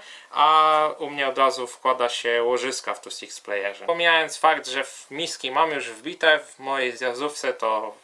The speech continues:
montaż sterów wygląda tak samo. Dlatego biorę smar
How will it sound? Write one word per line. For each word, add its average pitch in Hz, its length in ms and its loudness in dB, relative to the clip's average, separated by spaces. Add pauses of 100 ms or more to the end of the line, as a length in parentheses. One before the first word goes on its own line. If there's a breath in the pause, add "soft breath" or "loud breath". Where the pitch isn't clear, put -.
montaż 123 400 -4
sterów 127 360 -2
wygląda 120 320 -6
tak - 180 -8
samo. 165 380 2 (200)
Dlatego 143 440 4
biorę 165 360 4
smar 147 460 6